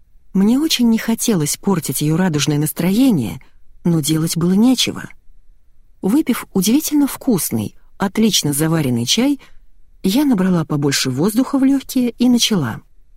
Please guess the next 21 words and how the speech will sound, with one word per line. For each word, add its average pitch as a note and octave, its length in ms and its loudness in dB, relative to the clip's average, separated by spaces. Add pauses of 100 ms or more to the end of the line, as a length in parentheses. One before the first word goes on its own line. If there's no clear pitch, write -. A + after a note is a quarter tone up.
(1080)
Вчера A3 400 0
я C#3+ 200 0
вошла D3+ 300 -2
в - 100 -6
чат A3 320 0 (100)
май G#3 320 2
точка A3+ 380 -2
ру. B2+ 280 -2 (1160)
Чем A3+ 320 0
дольше E3 360 0
я C#3 120 -2
говорила, C#3 600 0 (540)
тем C4 240 2
сильнее G3 540 2
бледнела F#3 540 2
Лидочка. E3+ 680 0 (540)
В - 60 -10
самом D3+ 320 0
конце D3+ 400 0
она E3 220 0
прошептала: C3 760 -2